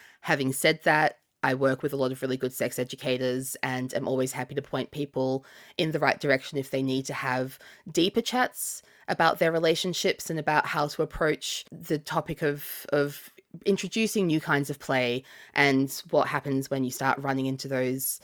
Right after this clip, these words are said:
problems in relationships where you can't find yourself on the same page with your partner. But yeah, I hear from people who have these sorts of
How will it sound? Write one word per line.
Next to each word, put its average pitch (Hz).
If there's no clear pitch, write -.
problems 147
in 143
relationships 135
where 131
you 143
can't 135
find 135
yourself 135
on 135
the 135
same 131
page 131
with 135
your 135
partner. 131
But 180
yeah, 233
I 202
hear 208
from 196
people 147
who 143
have 131
these 131
sorts -
of 135